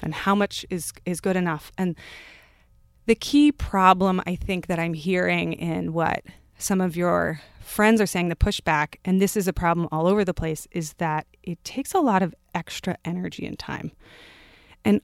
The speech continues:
our systems are designed, like, our internal psychological systems are designed to be efficient.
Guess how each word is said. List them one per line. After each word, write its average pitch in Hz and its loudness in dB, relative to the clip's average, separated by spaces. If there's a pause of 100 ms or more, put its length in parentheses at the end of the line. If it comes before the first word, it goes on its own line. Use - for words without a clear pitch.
our 247 4
systems 214 0
are 180 0
designed, 160 -4
like, 202 2
our 208 4
internal 208 2
psychological 165 0
systems 175 -2
are 165 0
designed 170 -2 (640)
to 214 0
be 196 2
efficient. - -4